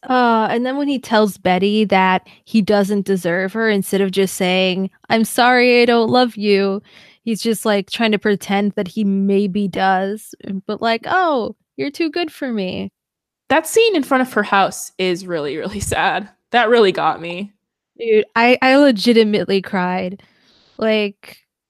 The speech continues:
Speaker 1: that, that fucked me up.
Speaker 2: Yeah.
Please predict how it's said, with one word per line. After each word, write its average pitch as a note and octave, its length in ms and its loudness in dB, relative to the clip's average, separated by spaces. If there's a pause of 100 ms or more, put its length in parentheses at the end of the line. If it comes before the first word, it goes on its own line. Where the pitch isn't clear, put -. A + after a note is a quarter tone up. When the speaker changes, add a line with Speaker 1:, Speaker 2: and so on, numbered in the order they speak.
(200)
Speaker 1:
that, A#3 240 -2
that A#3 200 0
fucked - 340 -4
me F#3+ 240 -4
up. G3 340 -4 (960)
Speaker 2:
Yeah. F3+ 420 -4